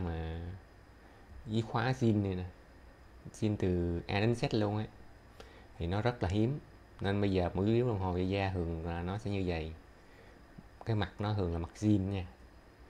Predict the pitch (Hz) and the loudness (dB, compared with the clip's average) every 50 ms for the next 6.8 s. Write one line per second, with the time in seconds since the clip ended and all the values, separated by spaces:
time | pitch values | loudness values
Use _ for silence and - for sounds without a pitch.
0 | - - - - - - - - 98 95 95 95 92 87 85 82 82 92 95 95 | -20 -20 -20 -20 -20 -20 -10 -6 -4 -4 -2 0 0 0 0 2 2 4 4 4
1 | 95 95 104 107 104 90 85 85 87 85 85 85 87 95 104 - - 80 87 92 | 4 2 0 0 0 -2 -2 -2 -2 -2 -4 -4 -4 -6 -2 0 4 4 4 4
2 | 107 117 107 92 - - 110 117 117 120 - - - - - - - - - - | 4 4 2 0 -2 -2 0 0 0 0 -4 -14 -20 -20 -20 -20 -20 -20 -20 -20
3 | - - - - - - - 90 92 113 131 127 113 - - 92 101 107 123 120 | -20 -20 -20 -20 -6 -4 -2 0 2 4 4 4 4 4 4 2 2 2 2 2
4 | 104 90 98 - 123 117 110 117 113 107 104 101 98 92 - - - - - - | 4 2 2 2 2 0 4 4 4 4 4 2 -2 -6 -10 -14 -20 -20 -20 -20
5 | - - - - - - - 95 95 98 95 87 85 98 98 95 92 92 90 87 | -20 -20 -20 -20 -18 -8 -6 -4 -2 -2 -2 0 2 2 2 2 2 0 0 0
6 | 87 85 80 - - 101 104 113 101 98 90 87 87 82 85 - | 0 -2 -4 -4 -6 -6 -4 -4 -4 -4 -2 -2 0 -2 -2 -4